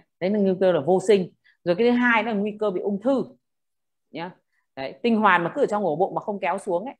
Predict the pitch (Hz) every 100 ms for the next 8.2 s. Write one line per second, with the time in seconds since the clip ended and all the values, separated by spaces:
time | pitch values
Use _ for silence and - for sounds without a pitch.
0 | _ - 160 196 330 - 214 170 190 190
1 | 185 175 208 208 165 175 175 196 175 -
2 | 131 156 156 175 285 233 208 196 165 160
3 | 180 151 - 202 151 - 208 180 143 -
4 | 220 247 240 190 220 151 127 165 165 156
5 | 139 170 _ - - - 147 165 - -
6 | 233 214 127 247 - 196 139 - _ _
7 | _ - 143 - 185 - 110 - 202 -
8 | 156 123